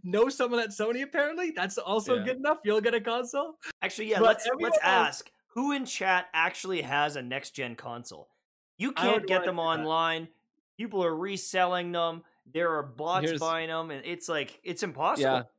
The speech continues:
Speaker 3: It's impossible
Speaker 2: You
Speaker 3: to get
Speaker 2: can't
Speaker 3: them.
Speaker 2: compete with the bots. That was my process today. So today was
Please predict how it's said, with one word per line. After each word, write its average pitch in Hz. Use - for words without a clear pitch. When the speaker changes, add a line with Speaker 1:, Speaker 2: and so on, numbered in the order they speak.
Speaker 3:
It's 156
impossible 170
Speaker 2:
You -
Speaker 3:
to 139
get 170
Speaker 2:
can't 165
Speaker 3:
them. -
Speaker 2:
compete 175
with 175
the 165
bots. 147
That 151
was 151
my 156
process 147
today. 123
So -
today 135
was 139